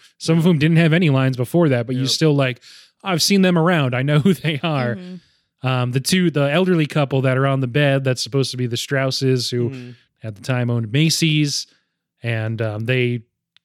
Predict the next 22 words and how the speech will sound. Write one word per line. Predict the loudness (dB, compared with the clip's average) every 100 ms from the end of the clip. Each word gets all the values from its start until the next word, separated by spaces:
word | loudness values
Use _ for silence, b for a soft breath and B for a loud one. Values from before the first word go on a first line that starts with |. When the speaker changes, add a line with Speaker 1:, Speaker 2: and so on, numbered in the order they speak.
| _ _ _ _ -10
Speaker 1:
supposedly | -8 0 0 2 2 4
inspired | 2 0 -2 -2 -2
the | 0 -2
"If | -2
you | -4 0
jump, | 0 0
I | -2 -2
jump" | -4 -4
thing | -4 -4 -4
because | -4 -6 -6 b b b b b b _ _ _ _
in | -2 2
real | 2 2
life, | 0 0 0 -2 -10 _ -4
that | -2 -2 0
woman | 2 4 2
was | 2 2
offered | 0 0 -2
a |
seat | 0 0
on | -2
a | 0
lifeboat, | 0 0 0 0 0